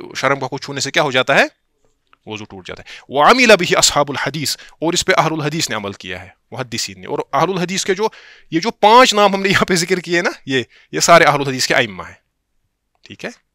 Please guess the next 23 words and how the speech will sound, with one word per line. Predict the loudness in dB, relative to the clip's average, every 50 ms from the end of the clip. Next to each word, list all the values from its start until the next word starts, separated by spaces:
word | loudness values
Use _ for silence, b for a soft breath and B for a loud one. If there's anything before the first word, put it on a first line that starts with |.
| _ _
کیونکہ | -20 -20 -16 -12
جو | -10 -8
دو | -2 -2 -2
اسکول | -2 -2 -6 -6 -8 -6
تھے | -2
اہل | 0 0 0 0
الرائے | -2 0 2 4 2 2
کوفہ | 2 -4 -10 -2 -2 -2
میں | -2 -2 -6
اور | -6 -4
اہل | -4 -4 -4
الحدیث، | -6 -8 -8 -8 -8 -10 -10 B B B B B
تو | -12 -6
یہ | -2 0 0
جو | 0 2 2
حضرات | 2 2 4 4 4 2 2 -2
ہیں | -6
یہ | -4
سارے | 0 4 6 6 6 6
اہل | 4 0 -2 -4
الحدیث | -8 -10 -10 -10 -10 -12
اسکول | -12 -12 -12 -12 -12 -12
کو | -16 -12 _ -6 -6